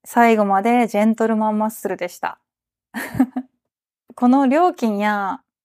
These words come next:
オプションメニューはお店によって全然違うと思います。行きたい人はそのお店のウェブサイトなどで確認してみてください。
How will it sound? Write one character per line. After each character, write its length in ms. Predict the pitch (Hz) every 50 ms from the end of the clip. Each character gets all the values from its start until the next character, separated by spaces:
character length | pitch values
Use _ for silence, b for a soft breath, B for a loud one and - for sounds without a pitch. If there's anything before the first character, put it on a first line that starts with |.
| _
オ 80 | - 196
プ 120 | - - -
シ 140 | - - 254
ョ 40 |
ン 120 | 262 254 262
メ 140 | 262 269 262
ニ 120 | 240 208
ュ 40 | 190
ー 40 | 180
は 400 | 185 202 208 208 202 196 - -
お 60 | 190
店 300 | 196 226 233 - - 254
に 100 | 240 233
よ 100 | 240 233
っ 80 | 226 -
て 160 | _ 226 214
全 240 | 185 185 202 220 220
然 200 | 208 226 226 220 226 -
違 60 | 220 202 214 214
う 40 | 214
と 120 | - -
思 180 | 180 175 170 165
い 60 | -
ま 200 | 170 180 190 202
す。 300 | 208 - - - - _ _ _ _ _ _ _ _ _ _ _ _ _ _ _ _ _ _ _ _ _ _
行 120 | - 220 -
き 80 | -
た 160 | - 320 302 311
い 60 | 294
人 160 | 302 - 269
は 320 | 269 277 277 277 247 214
そ 180 | 208 - - 214
の 180 | 214 214 220 220
お 40 |
店 280 | 214 220 220 - - 226
の 220 | 226 247 262 240
ウ 20 | 208
ェ 60 | 196
ブ 120 | 190 220
サ 200 | 214 - 247 233
イ 80 | 226 226
ト 100 | - 202
な 120 | 196 190
ど 160 | 185 180 180 185
で 240 | 220 226 240 233
確 300 | 226 - 196 185 - -
認 240 | 190 185 185 185 190
し 100 | 185 -
て 100 | - 196
み 120 | 190 190 190
て 100 | 196 190
く 100 | - 180
だ 120 | 170 175
さ 220 | - - 220 214
い。 160 | 208 190 -